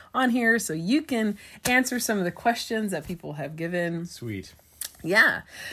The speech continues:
Speaker 1: So we're just gonna get on, get started. So,
Speaker 2: Where are
Speaker 1: um,
Speaker 2: where are these questions coming from?
Speaker 1: the f-, questions are coming, some are coming from Facebook. Like, the first three questions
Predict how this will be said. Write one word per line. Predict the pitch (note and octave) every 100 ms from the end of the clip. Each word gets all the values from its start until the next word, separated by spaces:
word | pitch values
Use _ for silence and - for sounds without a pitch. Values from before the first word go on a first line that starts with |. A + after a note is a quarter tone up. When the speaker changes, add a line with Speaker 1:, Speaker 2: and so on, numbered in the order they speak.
| - -
Speaker 1:
So | - G3 F#3+ F#3 F#3
we're | E3+ G3 A#3+
just | A#3+ A3+
gonna | G3+ F#3
get | F3+
on, | E3+ F#3+ F#3+ -
get | F3+ F#3
started. | - A3 D#4+ C#4+ A#2 - - - -
So, | - G3 F#3+ F#3+ F#3+ F#3 F#3
Speaker 2:
Where | F3+
are | F3
Speaker 1:
um, | E3+
Speaker 2:
where | A#2
are |
these | A2
questions | - A2 - G2+
coming | - G2+
from? | F#2+ F#2 F2 - -
Speaker 1:
the | G3+
f-, | G3+ F3+
questions | A#3 B3 C#4+ B3
are | G#3
coming, | G#3+ G3 F#3
some | A3+
are | C4+ E4+
coming | D4 C#4+ D4
from | D4+ D4
Facebook. | F#3+ F#3 - F3+ F3+
Like, | E3 D#3+
the |
first | E3+ G3+ A#3
three | G#3+ G#3
questions | F3 E3 - E3+ E3 D#3+